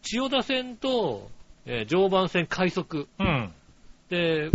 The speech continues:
Speaker 1: もともと常磐線は各駅停車しかなかったのを、
Speaker 2: うん。
Speaker 1: 複々線にするときに、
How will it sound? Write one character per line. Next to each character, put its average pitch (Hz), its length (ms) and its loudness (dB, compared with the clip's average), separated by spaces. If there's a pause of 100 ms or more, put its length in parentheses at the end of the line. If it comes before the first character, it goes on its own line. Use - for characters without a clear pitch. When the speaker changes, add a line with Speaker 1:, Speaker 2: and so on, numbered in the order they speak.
(120)
Speaker 1:
も 220 120 2
と 262 80 0
も 262 140 -2
と 277 160 0
常 196 200 4
磐 196 200 2
線 190 220 -2
は 214 120 -2
各 175 280 -4
駅 175 160 2
停 208 160 2
車 131 300 0
し - 100 -14
か 143 100 0
な 175 120 -2
か 160 80 -4
っ 143 80 -8
た 110 100 -12
の 104 80 -10
を、 127 800 2
Speaker 2:
う 90 40 -10
ん。 - 20 -12
Speaker 1:
複 - 280 -4
々 220 240 0
線 240 160 0
に 240 100 -4
す 226 80 -4
る 233 80 -2
と 220 120 0
き 165 120 -6
に、 123 420 -6